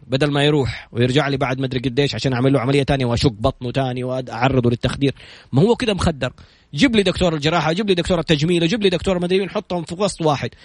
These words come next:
خلصت الجراحة حقتك، شلت المدري إيش، ضبطت الموضوع، قصيت، هيا اعمل لي ترفيع صدر، تخفيض خشم، ت-، كلها في وقت واحد، خلص." فلك أن تتخيل لما تجتمع مع أشخاص مختلفين من صناعات مختلفة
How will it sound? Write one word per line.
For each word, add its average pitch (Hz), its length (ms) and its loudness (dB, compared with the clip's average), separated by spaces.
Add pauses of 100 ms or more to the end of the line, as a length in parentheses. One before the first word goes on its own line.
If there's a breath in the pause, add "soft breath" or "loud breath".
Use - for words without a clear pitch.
(220 loud breath)
خلصت 190 420 2
الجراحة 185 360 2
حقتك، 165 340 -2
شلت 202 260 2
المدري 175 320 0
إيش، 156 140 0
ضبطت 151 360 -2
الموضوع، 175 340 2
قصيت، 208 420 0 (280 soft breath)
هيا 156 340 2
اعمل 170 240 0
لي 160 160 0
ترفيع 151 360 0
صدر، 156 340 0 (160)
تخفيض 156 420 0
خشم، 147 400 0
ت-، 147 200 -2 (140)
كلها 214 260 2
في 208 100 -2
وقت 208 180 -2
واحد، 202 300 0
خلص." 180 460 -2 (960 soft breath)
فلك 175 300 2
أن 170 160 -2
تتخيل 143 480 0
لما 117 160 0
تجتمع 160 400 0
مع 120 180 0
أشخاص 127 380 0
مختلفين 117 520 0
من 131 160 0
صناعات 147 420 0
مختلفة 143 500 -2